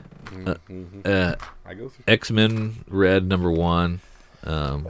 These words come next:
Speaker 1: I'll pick up one of
Speaker 2: Our
Speaker 1: those.
Speaker 2: boy Tom Taylor. I mean, we know it's gonna be well
Speaker 1: Yep.
Speaker 2: written.
Speaker 1: So I'll just g-,
Speaker 2: It looks to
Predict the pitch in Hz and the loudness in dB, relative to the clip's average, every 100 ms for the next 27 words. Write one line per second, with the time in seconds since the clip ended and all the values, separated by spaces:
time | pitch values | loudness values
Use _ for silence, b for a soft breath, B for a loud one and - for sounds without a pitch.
0 | - - - - - - - 82 76 73 | 0 4 6 8 6 2 0 0 2 0
1 | - 123 123 131 123 117 92 90 92 b | 0 -2 -2 -2 -4 -4 -4 -4 -8 b
2 | b - 90 92 87 90 90 95 92 98 | b -18 -12 -10 -8 -8 -6 -6 -6 -8
3 | 92 90 90 90 87 87 73 80 - - | -8 -6 -6 -6 -2 -2 -2 -4 -18 -2
4 | 101 98 98 101 104 - - - 92 92 | 2 4 4 2 0 -2 -8 -10 -8 -8
5 | 87 - | -8 -16